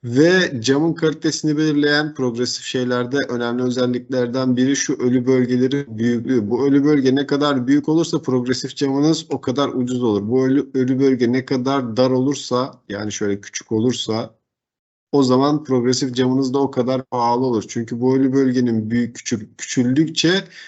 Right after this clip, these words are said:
size daha fazla gözünüzü oynatma alanı sağlar. Gözünüzü daha geniş bir alanda oynattığı için kafanızı daha az sağa sola oynatarak görüş yapmış olursunuz. Dolayısıyla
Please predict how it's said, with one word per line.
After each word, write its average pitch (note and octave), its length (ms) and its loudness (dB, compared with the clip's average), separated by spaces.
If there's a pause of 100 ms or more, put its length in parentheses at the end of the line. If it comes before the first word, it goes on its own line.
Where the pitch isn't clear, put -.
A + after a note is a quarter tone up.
(120)
size C3 320 2
daha D#3 220 4
fazla D3 320 -2
gözünüzü C3+ 500 -4
oynatma C3 600 -2
alanı C3+ 260 0
sağlar. C3 640 -2 (400)
Gözünüzü C3+ 520 0
daha C#3+ 160 2
geniş C#3+ 400 -2
bir D3 40 0
alanda C#3 340 0
oynattığı C#3 440 -2
için E3 200 -2
kafanızı C#3 520 -2
daha C#3+ 240 2
az C#3 260 0
sağa A#2+ 200 0
sola A2+ 260 -4
oynatarak G#2+ 600 -2
görüş G#2+ 400 -8
yapmış G#2+ 340 -8
olursunuz. G#2 500 -8
Dolayısıyla C#3+ 840 2